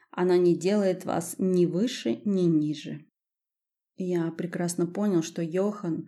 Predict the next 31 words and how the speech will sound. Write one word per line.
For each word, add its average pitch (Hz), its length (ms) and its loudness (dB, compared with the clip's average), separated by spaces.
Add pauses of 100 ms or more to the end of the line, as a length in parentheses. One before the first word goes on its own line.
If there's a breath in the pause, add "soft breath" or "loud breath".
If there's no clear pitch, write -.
(120)
пастор 202 420 0
без 170 200 -2
веры, 175 260 2
несущий 170 480 0
закон 170 480 -2
Божий, 185 320 -2
мечтает 196 520 -2
иногда, 160 460 -2
глядя 165 380 -2
на 165 140 0
ливень 160 340 0
за 165 160 -4
окном, 208 440 -2
об 170 140 -4
этом 170 260 -2
маленьком 202 500 0
безупречном 170 760 -4
отпрыске, 202 500 -6
которого 180 500 -2
у 160 60 2
него 160 240 0
никогда 160 560 -2
не 156 280 -4
было. 147 340 -10 (540)
Университет 196 800 0
принял 208 360 2
меня 190 240 2
как 175 180 -8
очередного 180 720 -4
непредусмотренного 160 1120 0
иммигранта, 175 640 0